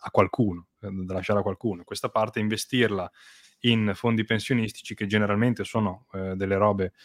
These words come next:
ehm, garantite da, dallo Stato. Insomma, o-, oggi il fondo pensionistico principale è mezzo, è mezzo in bancarotta, senza, senza mezzo. Probabilmente quando lo sarà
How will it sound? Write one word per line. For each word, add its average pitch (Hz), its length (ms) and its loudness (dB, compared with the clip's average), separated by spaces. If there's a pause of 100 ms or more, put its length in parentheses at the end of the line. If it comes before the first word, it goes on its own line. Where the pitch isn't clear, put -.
(500)
ehm, 92 1000 0 (1500)
garantite 123 800 10
da, 117 220 12
dallo 117 220 8
Stato. 123 500 6
Insomma, 117 280 0
o-, 107 180 6
oggi 113 320 4
il 104 100 2
fondo 113 240 2
pensionistico 110 560 -2
principale 104 720 4
è 98 40 0
mezzo, 101 440 2
è 98 220 -4
mezzo 104 240 -2
in 104 80 2
bancarotta, 101 580 0
senza, 95 500 -2
senza 107 300 -2
mezzo. 98 320 -2
Probabilmente 98 380 0
quando 98 280 2
lo 101 100 4
sarà 95 380 4